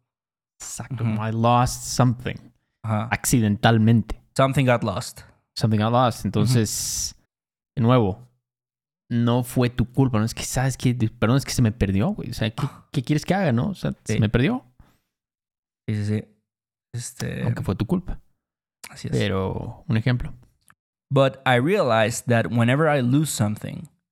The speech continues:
Speaker 2: it is the greatest happiness because it opens the way for something else for me. Pero me di cuenta de que cuando se me pierde algo, es la felicidad más grande,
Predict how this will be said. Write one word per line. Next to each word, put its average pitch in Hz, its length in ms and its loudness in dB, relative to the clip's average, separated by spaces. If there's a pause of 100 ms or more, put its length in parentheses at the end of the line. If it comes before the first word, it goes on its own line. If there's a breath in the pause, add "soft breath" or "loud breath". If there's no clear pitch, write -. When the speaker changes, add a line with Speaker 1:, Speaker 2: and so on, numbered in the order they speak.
(240)
Speaker 2:
it 127 120 2
is 117 160 2
the 113 80 0
greatest 135 500 0
happiness - 600 -4 (400)
because 113 380 -2
it 123 200 -4
opens 165 440 -2
the 127 80 0
way 113 260 0
for 110 200 -8
something 147 540 -2
else 113 260 -4
for 120 120 -10
me. 120 180 -10 (1800)
Pero 185 160 2
me 185 120 0
di 208 100 -2
cuenta 190 840 -2
de 117 200 -2
que 107 140 -6
cuando 110 280 0
se 110 160 -4
me 104 140 -2
pierde 143 400 -2
algo, 110 500 -8 (540)
es 131 260 -2
la 135 80 0
felicidad 117 520 0
más 117 260 -2
grande, - 380 -10